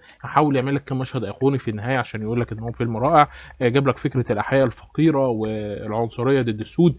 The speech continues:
وقد إيه لما واحدة بيضاء الحي كله اتقفل، لما واحدة سوداء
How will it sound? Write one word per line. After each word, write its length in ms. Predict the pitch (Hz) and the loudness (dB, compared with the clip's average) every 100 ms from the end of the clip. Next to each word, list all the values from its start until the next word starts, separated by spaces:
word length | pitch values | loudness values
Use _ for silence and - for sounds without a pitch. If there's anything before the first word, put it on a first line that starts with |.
| - - | -4 -2
وقد 220 | 117 120 | -2 0
إيه 80 | 147 | 0
لما 180 | 135 123 | 0 -4
واحدة 200 | 127 120 | -4 -4
بيضاء 480 | 110 107 147 - | -2 0 -2 -2
الحي 420 | 117 110 - 135 127 | -4 -6 -4 -2 0
كله 220 | 135 123 | 0 -2
اتقفل، 420 | 117 156 160 131 | -2 -2 -2 -2
لما 200 | 110 110 | -4 -8
واحدة 220 | 127 - | -10 -10
سوداء 420 | 120 117 117 143 | -8 -6 -4 -6